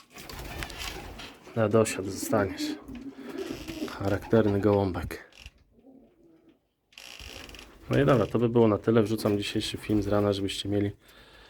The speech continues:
miłego weekendu. Fajnie, fajnie. Gołąbki się pozbierały. Jeszcze jednego mi brakuje. To nie jest źle.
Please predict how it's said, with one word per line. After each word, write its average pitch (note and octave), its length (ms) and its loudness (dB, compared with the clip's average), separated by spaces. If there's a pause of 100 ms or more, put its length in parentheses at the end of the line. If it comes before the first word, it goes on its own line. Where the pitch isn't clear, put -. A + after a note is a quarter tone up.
(380)
miłego G#2+ 320 6
weekendu. A2 480 6 (2250)
Fajnie, F#2 340 0
fajnie. F2 320 0 (1500)
Gołąbki G#2 500 0
się - 120 -2
pozbierały. G2 640 0 (160)
Jeszcze G2 300 -4
jednego G2 360 0
mi F#2+ 140 0
brakuje. F#2+ 460 0 (2500)
To A2 100 -4
nie G#2 140 0
jest F2+ 180 -4
źle. F2 160 -6